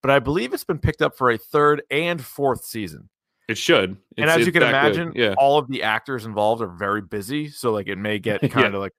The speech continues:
Speaker 1: pushed back a little bit, like, 'cause they're all in everything now,
Speaker 2: Yeah.
Speaker 1: but that show's great. Uh, number nine on our list is True Detective.
Speaker 2: And which, yeah, I'll let you, let you hand, hand this one off to you
Speaker 1: I was
Speaker 2: here.
Speaker 1: gonna say, yeah, and, and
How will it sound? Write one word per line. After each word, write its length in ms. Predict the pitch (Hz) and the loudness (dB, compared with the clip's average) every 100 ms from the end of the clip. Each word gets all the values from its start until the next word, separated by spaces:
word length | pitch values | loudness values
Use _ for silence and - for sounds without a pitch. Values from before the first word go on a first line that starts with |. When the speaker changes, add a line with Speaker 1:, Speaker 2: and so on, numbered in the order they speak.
| - | -10
Speaker 1:
pushed 180 | 110 - | -8 -2
back 240 | 110 131 | -2 0
a 40 | 185 | -2
little 160 | 180 | 0
bit, 120 | 180 | 0
like, 140 | 123 113 | 0 -2
'cause 140 | 107 | -2
they're 180 | 101 107 | 2 4
all 120 | 107 | 4
in 180 | 98 113 | 2 -2
everything 360 | 101 117 143 143 | -4 -4 -4 0
now, 260 | 151 165 151 | 0 0 0
Speaker 2:
Yeah. 100 | 104 | 0
Speaker 1:
but 120 | 95 _ _ _ _ _ _ - | 0 _ _ _ _ _ _ -8
that 140 | 135 135 | -4 0
show's 180 | 127 104 | 0 0
great. 240 | 101 87 _ - - - - - | -2 -4 _ -20 -20 -20 -4 2
Uh, 180 | 131 131 | 4 4
number 280 | 151 175 | 2 2
nine 500 | 151 131 151 151 131 92 | 2 4 4 4 2 0
on 120 | 117 | 2
our 140 | 113 | 2
list 360 | 107 110 113 - | 0 -2 -4 -8
is 300 | - 104 98 | -6 -6 -6
True 400 | - - - 226 | -10 -10 -6 -6
Detective. 840 | 285 180 - 180 - - - - _ _ _ _ - | -6 -8 -4 -4 -4 -18 -18 -20 _ _ _ _ 0
Speaker 2:
And 220 | 156 160 | 0 2
which, 320 | 139 160 151 | 2 0 0
yeah, 200 | 151 120 - _ - | 0 0 -2 _ -2
I'll 80 | 127 | 2
let 200 | 127 127 | 2 2
you, 180 | 120 110 | -2 -2
let 220 | 117 110 | -2 -2
you 220 | 117 110 113 | -4 -4 -2
hand, 320 | 117 - 98 | -2 -4 -12
hand 260 | 110 120 | -8 -6
this 140 | 117 - | -6 -4
one 80 | 110 | -4
off 140 | 101 | -4
to 100 | 110 | -2
you 120 | 104 | 2
Speaker 1:
I 40 | 165 | 4
was 100 | 185 | 4
Speaker 2:
here. 80 | 202 | 2
Speaker 1:
gonna 140 | 202 | 4
say, 40 | 196 | 4
yeah, 160 | 160 | 4
and, 180 | 139 147 | 2 -2
and 400 | 127 151 147 - | -4 -6 -6 -14